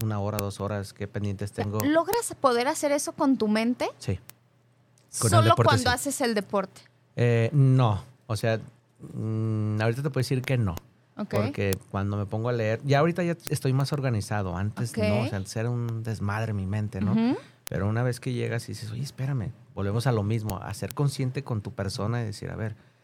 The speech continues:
Speaker 1: pues está bien, tengo múltiples entradas de dinero o negocios, como quieras llamarle, pero este estrés que cargo, espérame, o sea, me, me, me va a dar algo".
Speaker 2: No me puede consumir.
Speaker 1: No, o sea, entonces,
Speaker 2: Claro.
Speaker 1: a ver,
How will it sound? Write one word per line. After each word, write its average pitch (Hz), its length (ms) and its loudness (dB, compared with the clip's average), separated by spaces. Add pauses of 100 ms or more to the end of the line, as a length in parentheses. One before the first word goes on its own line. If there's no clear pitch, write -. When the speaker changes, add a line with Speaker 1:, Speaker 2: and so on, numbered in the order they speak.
(1160)
Speaker 1:
pues 104 140 -10
está 117 120 -4
bien, 135 320 0
tengo 117 560 -2 (880)
múltiples 120 720 -4 (360)
entradas 104 400 -2
de 98 100 -2
dinero 107 420 -2
o 92 160 -2
negocios, 107 520 -2
como 98 200 -4
quieras 107 240 -6
llamarle, 101 480 -4 (1000)
pero 107 240 2
este 104 180 -4
estrés - 280 -4
que 127 100 -4
cargo, 123 560 0
espérame, 135 460 -2
o 127 40 2
sea, 110 160 -4
me, 107 140 -2
me, 95 240 -4 (600)
me 104 80 -12
va 107 120 -12
a - 20 -8
dar 139 140 -4
algo". 196 200 0
Speaker 2:
No 214 80 6
me 269 100 2
puede 339 300 0
consumir. 185 600 4
Speaker 1:
No, 175 80 -4
o - 20 -6
sea, 117 140 -4
entonces, 113 380 0
Speaker 2:
Claro. 107 160 -2
Speaker 1:
a - 20 2
ver, 110 140 -2